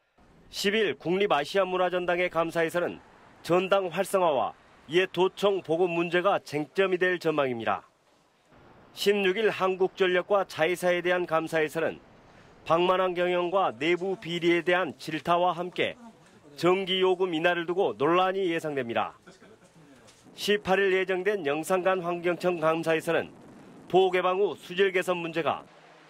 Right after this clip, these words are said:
한빛 원전 감사에선 발전기 부실 시공 문제가 조명될 것으로 보입니다.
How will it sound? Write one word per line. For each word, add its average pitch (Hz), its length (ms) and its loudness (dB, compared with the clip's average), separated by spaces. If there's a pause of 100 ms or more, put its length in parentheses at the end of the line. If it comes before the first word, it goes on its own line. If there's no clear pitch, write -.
(160)
한빛 196 460 0
원전 180 400 0
감사에선 165 680 -2 (520)
발전기 190 600 0 (100)
부실 180 380 -2
시공 185 420 0
문제가 180 400 0
조명될 175 480 0
것으로 139 320 0
보입니다. 113 400 0